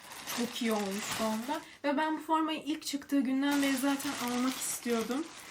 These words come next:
Ama hiç denk getirememiştim. Bir de bir ümit belki Otokoç şeyi gider diye <laughs> biraz beklemek istemiştim. Şimdi ben aldım ya.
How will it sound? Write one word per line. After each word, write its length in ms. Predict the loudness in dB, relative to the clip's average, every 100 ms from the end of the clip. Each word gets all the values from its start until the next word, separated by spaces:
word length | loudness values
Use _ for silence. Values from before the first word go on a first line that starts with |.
| -16 -2
Ama 100 | 2
hiç 260 | 4 4 4
denk 200 | 4 6
getirememiştim. 880 | 2 4 2 4 2 2 -2 -2 -2 -2 0 6 6 6
Bir 100 | 6
de 140 | 6 8
bir 200 | 4 6
ümit 300 | 6 6 4
belki 300 | 2 2 0
Otokoç 500 | -2 4 8 8 8
şeyi 460 | 6 8 8 8 6
gider 460 | 8 10 8 6
diye 180 | 4 4 4 0 -6
<laughs> 320 | -8 -6 -2
biraz 420 | 8 10 10 6 4
beklemek 520 | 2 2 0 2 2
istemiştim. 640 | -2 0 0 0 -4 -4
Şimdi 240 | 0 2
ben 120 | 2 4
aldım 400 | 4 4 4 4
ya. 160 | 2